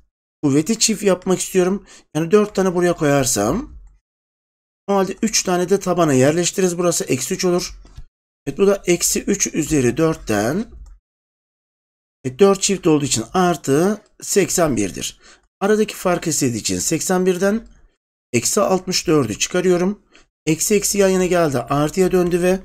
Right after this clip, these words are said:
seksen bir altmış dört daha yüz kırk beş olur. Sayımızın değeri,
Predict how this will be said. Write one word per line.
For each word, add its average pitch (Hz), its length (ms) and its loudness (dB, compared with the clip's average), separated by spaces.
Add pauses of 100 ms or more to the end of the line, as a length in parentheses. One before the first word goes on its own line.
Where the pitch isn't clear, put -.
(360)
seksen 190 460 2
bir 147 280 -2
altmış 165 400 -4
dört 185 260 2
daha 131 360 2 (640)
yüz 190 160 -2
kırk - 400 -4
beş 196 320 2
olur. 147 360 0 (300)
Sayımızın 131 640 0
değeri, 175 420 2